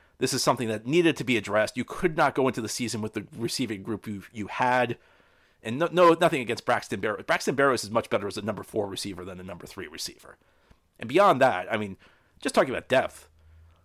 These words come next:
we're not in the position anymore where if somebody gets hurt, Jeff Smith is playing big minutes,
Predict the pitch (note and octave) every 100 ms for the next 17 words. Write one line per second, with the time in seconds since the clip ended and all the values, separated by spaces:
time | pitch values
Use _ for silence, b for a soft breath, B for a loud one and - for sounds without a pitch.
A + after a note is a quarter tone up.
0 | _ C3+ F3 C#4+ A3+ E3 C#3 - E3 B2+
1 | B2+ A#2 A2 A2+ G#2 A2 G#2+ A2 - E3
2 | C#3 B2 - - A2+ - A#2+ - - -
3 | B2+ A2+ A2 - B2 G#2 F#2 - _ _
4 | - G#2+ G#2 G#2+ E2+ - -